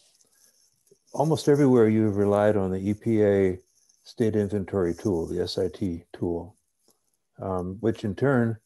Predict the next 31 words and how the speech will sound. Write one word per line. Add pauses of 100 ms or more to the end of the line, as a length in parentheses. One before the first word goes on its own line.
(460)
I
believe,
is
an
effort
to
implement
the
I
P
C
C
recommendations (1000)
at
a
national
level. (1300)
Um,
are
there
any
places
where (1040)
you (120)
think
that
the
S
I
T (560)
approach